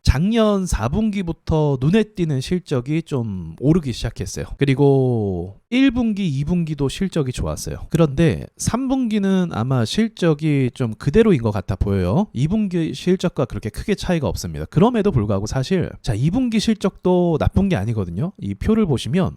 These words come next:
점점점 이 영업이익이 올라가고 있죠. 매출도 올라가고 있고 영업이익도 올라가고 있죠. 어, 동시에 여기서 분기 실적이, 그러니까 삼 분기 실적이 똑같은 거예요. 그럼 이제 뭐가 중요하겠어요? 사 분기 실적이 중요하겠죠. 증권사 예상치를 봤을 때 확실한 건 아닙니다.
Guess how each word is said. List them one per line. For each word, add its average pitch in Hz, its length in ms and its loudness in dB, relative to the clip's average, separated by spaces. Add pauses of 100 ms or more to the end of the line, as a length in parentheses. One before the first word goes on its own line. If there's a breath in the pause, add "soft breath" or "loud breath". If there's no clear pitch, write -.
점점점 190 920 4
이 143 100 2
영업이익이 151 560 4
올라가고 135 480 6
있죠. 85 180 -6
매출도 156 380 2
올라가고 131 440 4
있고 - 300 -2
영업이익도 156 460 2
올라가고 101 380 2
있죠. - 320 -8
어, 104 180 -2
동시에 147 540 4
여기서 185 460 4
분기 175 540 2
실적이, 190 600 2
그러니까 127 240 -4
삼 247 180 0
분기 214 220 0
실적이 151 480 4
똑같은 214 400 0
거예요. 87 320 -4
그럼 196 160 4
이제 147 160 6
뭐가 151 260 6
중요하겠어요? 90 760 -2
사 120 240 0
분기 220 280 0
실적이 147 380 0
중요하겠죠. 87 800 -2
증권사 202 800 4
예상치를 156 840 2
봤을 - 280 -2
때 113 100 0
확실한 190 380 2
건 170 120 2
아닙니다. 107 600 0